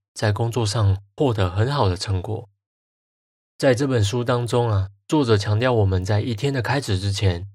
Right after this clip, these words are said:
脑袋里面就已经被无数个想法和情绪给包围着，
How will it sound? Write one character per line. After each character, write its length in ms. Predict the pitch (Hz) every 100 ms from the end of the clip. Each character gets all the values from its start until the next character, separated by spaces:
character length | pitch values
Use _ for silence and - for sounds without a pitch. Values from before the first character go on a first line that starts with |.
| _
脑 180 | 113 98
袋 160 | 101 135
里 140 | 104
面 280 | 95 113 101
就 200 | 107 110
已 80 | 95
经 180 | 101 101
被 180 | 104
无 200 | 98 101
数 200 | 113 -
个 140 | 160 107
想 240 | 101 101
法 180 | 104 90
和 240 | - 110
情 220 | 98 104 98
绪 140 | 123
给 160 | 107 101
包 180 | 107
围 180 | 104 92
着， 280 | 92 - 117